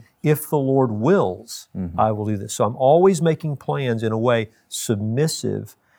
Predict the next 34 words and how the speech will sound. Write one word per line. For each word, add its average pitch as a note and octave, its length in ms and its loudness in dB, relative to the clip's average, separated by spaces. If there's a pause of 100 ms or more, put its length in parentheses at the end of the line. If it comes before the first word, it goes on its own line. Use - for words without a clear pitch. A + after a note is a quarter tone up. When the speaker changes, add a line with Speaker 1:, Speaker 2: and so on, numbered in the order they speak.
(140)
Speaker 1:
to G2+ 120 -4
who C#3 180 0
God A#2 400 2
is - 340 -12
and A#2 140 -4
knowing A#2+ 240 2
that A2 80 -10
He D3+ 200 -4
is D3+ 140 -2
sovereign A#2+ 420 0
and A2+ 160 -6
I A#2+ 200 0
am C3 100 -2
not. G2+ 340 -2 (380)
And A#2+ 100 0
all D#3 220 8
the A3+ 80 0
plans F3+ 320 0
that D#3+ 100 0
I D3+ 100 2
make C#3+ 220 -4
about B2 260 0
tomorrow C3 500 2 (840)
might B2 400 2
prove A2+ 640 -4 (920)
to, C3 120 -4
to - 300 -4
have B2 60 -2
been B2+ 180 2
totally G#3+ 720 2 (260)
mistaken D3+ 460 0
on A2 80 2
my A#2+ 160 0
part G2 420 0